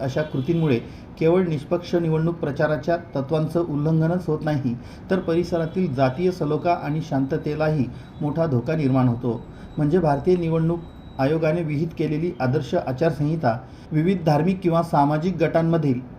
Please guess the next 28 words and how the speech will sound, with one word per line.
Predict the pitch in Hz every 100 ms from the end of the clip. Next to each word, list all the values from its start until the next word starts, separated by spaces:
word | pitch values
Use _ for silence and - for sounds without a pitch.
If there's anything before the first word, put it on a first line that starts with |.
| - - - - -
शत्रुत्व | 156 185 185 202
किंवा | 190 156 165
द्वेषाला | 151 139 139 170 175 170
उत्तेजन | 139 131 170 175 165
देणारे | 147 151 160
कोणतेही | 160 143 139 165 160
भाषण | 139 135 170
किंवा | 160 151 151
कृती | 156 165 180
स्पष्टपणे | 180 - 143 131 165 160 160
प्रतिबंधित | 165 147 131 165 165 175 180
करते. | 131 120 117 117 - - -
अशा | 135 131 180
कारवायांमध्ये | 170 156 156 160 151 156
गुंतून | 151 147 139 131 123 - - - - - -
सुभाष | 147 170 156
भामरे, | 139 143 170 170 -
भाजपा | 135 127 143 165 165 170 - 123
धुळे | 127 165
लोकसभा | 165 - 147 156
मतदारसंघाचे | 143 139 151 143 139 143 135 156
उमेदवार | 139 165 135 117 - - -
आणि | 135 180
त्यांच्या | 175 160 156 165
सहकाऱ्यांनी | 156 147 156 151 156 160
निवडणूक | 156 151 156 165 170
प्रक्रियेचं | 147 135 151 156 170 175
पावित्र्य | 135 135 165 160